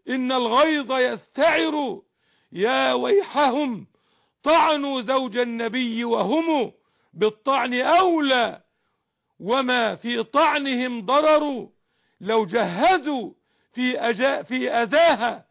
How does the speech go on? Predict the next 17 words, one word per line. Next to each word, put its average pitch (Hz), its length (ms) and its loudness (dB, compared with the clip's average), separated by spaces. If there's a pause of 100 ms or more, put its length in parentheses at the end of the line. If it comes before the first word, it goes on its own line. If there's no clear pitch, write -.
(420)
كل 262 460 -2
باغية، 254 920 0 (540)
لو 226 220 2
جهزوا 247 800 -2 (320)
في 247 220 -4
أذاها 233 600 -2
كل 277 540 0
باغية، 269 920 -2 (400)
وكل 233 600 -4
ناعقة 247 880 -2 (460)
كفراً 247 720 -4
ستندحر. 240 1120 -4 (540)
يا 226 280 0
صاحب 220 500 -6
الإفك 220 460 -6
والبهتان 214 1080 -2 (440)
مشربه، 254 960 0